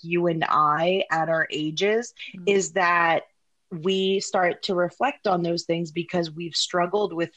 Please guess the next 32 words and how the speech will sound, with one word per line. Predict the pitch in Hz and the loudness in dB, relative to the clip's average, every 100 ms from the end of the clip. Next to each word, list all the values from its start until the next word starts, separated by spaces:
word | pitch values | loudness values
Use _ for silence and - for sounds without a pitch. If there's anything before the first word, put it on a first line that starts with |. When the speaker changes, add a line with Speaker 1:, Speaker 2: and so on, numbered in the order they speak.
| - | -4
Speaker 1:
fitting | 170 160 156 | -2 0 -2
into | 156 - 151 | -4 -6 -4
those | 151 147 | -2 -2
boxes | - 135 147 - 214 165 | 0 0 0 -4 0 2
Speaker 2:
Yeah. | 151 151 147 147 | 4 4 4 2
Speaker 1:
or, | 156 | 0
like, | 147 147 147 - - _ _ 160 - | 2 0 -2 -16 -20 _ _ _ -4
going | 190 175 175 | 0 2 2
down | 170 170 165 | 2 2 2
that | 151 - | 0 0
path. | - 143 160 226 - | -2 2 0 0 0
And | 196 190 | 2 2
now | 190 214 | 2 2
we're | 220 226 | 2 2
like, | 208 202 196 - - - | 2 2 0 -8 -20 -6
"What | 302 311 | -4 0
the | 359 | 2
hell? | 349 370 277 160 | 4 4 4 2
Why | 170 202 220 277 330 | 2 2 4 4 2
have, | 320 302 302 285 254 | 2 2 0 -2 -2
like, | 254 - | -2 -2
why | 226 254 294 | 0 0 0
has | 302 - | -2 -4
nobody | 277 277 285 269 262 254 247 240 - - | -2 -2 -2 -4 0 0 0 -6 -8 -10
nourished | 220 214 214 240 254 269 269 - | -8 -6 -4 -2 0 0 0 -2
Speaker 2:
Mm-hmm. | - | 0
Speaker 1:
this | 220 - | -2 -2
creativity | - 254 247 233 - 247 214 214 202 185 | -6 0 0 0 -4 -4 -2 -2 2 2
or | 180 | 4
this | 185 190 | 0 -4
individuality? | 254 254 247 247 240 220 226 226 190 175 170 | -6 -6 -6 -6 0 2 2 2 0 0 -2
Like, | 170 | -4